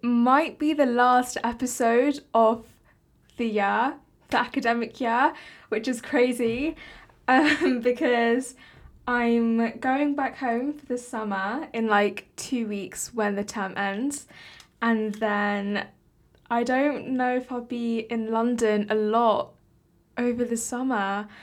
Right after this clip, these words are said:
Um, I mean, if I feel like recording, I might do a couple episodes just in my bedroom at home, try and get decent sound, um, but we'll see.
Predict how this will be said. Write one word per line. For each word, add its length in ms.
Um, 600
I 120
mean, 440
if 140
I 100
feel 220
like 200
recording, 580
I 80
might 280
do 140
a 40
couple 300
episodes 800
just 480
in 100
my 100
bedroom 460
at 120
home, 500
try 360
and 280
get 260
decent 460
sound, 600
um, 340
but 140
we'll 120
see. 440